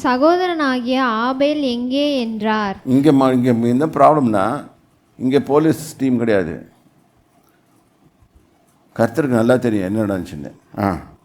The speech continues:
Speaker 1: அதற்கு அவன், "நான் அறியேன், என்
Speaker 2: ம்.
Speaker 1: சகோதரனுக்கு நான் காவலாளியோ?" என்றான்.
Speaker 2: கொலை பண்ணது இல்லாம என்ன பேச்சு பாருங்க.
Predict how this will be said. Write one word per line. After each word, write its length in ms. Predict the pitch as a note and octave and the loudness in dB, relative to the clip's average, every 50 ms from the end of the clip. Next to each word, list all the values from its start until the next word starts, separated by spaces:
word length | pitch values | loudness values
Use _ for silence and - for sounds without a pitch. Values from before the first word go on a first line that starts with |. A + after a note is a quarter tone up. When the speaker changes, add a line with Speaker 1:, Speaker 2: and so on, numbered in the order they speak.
| _ _ _ _ _ _ _ _ _ _ _ _ _ - - - _ _ _ _ - - - - - - - - - - - - - - D#3+ D3+ C3+ A2 - - - - - - | _ _ _ _ _ _ _ _ _ _ _ _ _ -20 -20 -20 _ _ _ _ 6 6 6 6 4 4 4 2 2 0 -2 -6 -4 -4 -2 -2 -4 -8 -10 -12 -16 -18 -12 -6
Speaker 1:
அதற்கு 640 | - A#3 B3+ C4 C4 E4 F#4 F#4 F#4 F#4+ F#4 F4+ D#4 | -2 0 0 2 4 4 2 2 0 0 2 2 4
அவன், 560 | C#4+ B3+ A#3 A#3 A3 G#3 G#3 A3+ B3 C4+ C4+ | 4 4 2 2 0 -2 -4 -6 -6 -8 -10
"நான் 300 | B3 A#3+ B3 B3 C4 C4+ | -6 -4 -2 0 0 0
அறியேன், 720 | C4 B3 B3 B3+ C4 D4 C#4+ C4+ B3+ B3+ B3 A3+ G3+ G3+ - _ | 0 2 2 2 2 2 2 2 0 0 -2 -2 -6 -8 -14 _
என் 220 | - - A#3+ D#4+ D#4 | -4 -2 0 0 0
Speaker 2:
ம். 60 | - - | 0 2
Speaker 1:
சகோதரனுக்கு 920 | D4 C4 B3+ C4 E4 F4+ F#4+ F#4 F#4 F4 E4 D4+ C4+ B3+ B3 - C4 C4+ C4+ | 2 2 4 4 4 4 4 2 2 0 0 0 -2 -4 -4 -4 -6 -4 -2
நான் 260 | C4+ B3+ A#3+ A#3 A#3 | -2 -4 -4 -4 -4
காவலாளியோ?" 1040 | A#3 B3 A#3 B3 C4+ D4+ D#4 D#4 D4+ C#4+ C4+ B3 A#3+ A#3 A#3+ A#3 A#3 B3 B3+ C4 B3+ | -2 0 2 2 2 2 0 0 0 2 2 2 0 0 2 2 2 2 2 0 -2
என்றான். 500 | A#3 G#3+ G#3 G#3 G3+ G#3 G#3+ G#3+ G#3+ G#3 | -4 -6 -6 -6 -4 -2 -2 -2 0 2
Speaker 2:
கொலை 260 | A2 A#2 B2+ D3 D#3+ | 2 2 4 4 2
பண்ணது 380 | D#3 D#3 D3+ D3 C#3+ C#3 C3+ C3+ | 0 0 0 0 0 0 0 0
இல்லாம 340 | C3+ C3 B2+ B2 B2 B2+ B2+ | 0 0 0 0 0 0 0
என்ன 360 | A#2+ G#2 G2+ G2+ G2+ G2+ G#2 | -2 -2 -2 -2 -4 -4 -6
பேச்சு 320 | G#2+ A2+ A2 G#2 G#2+ G#2+ | -4 -6 -6 -6 -6 -10
பாருங்க. 320 | G2+ A2+ G#2 G2 G2 G2 | -12 -10 -12 -12 -12 -16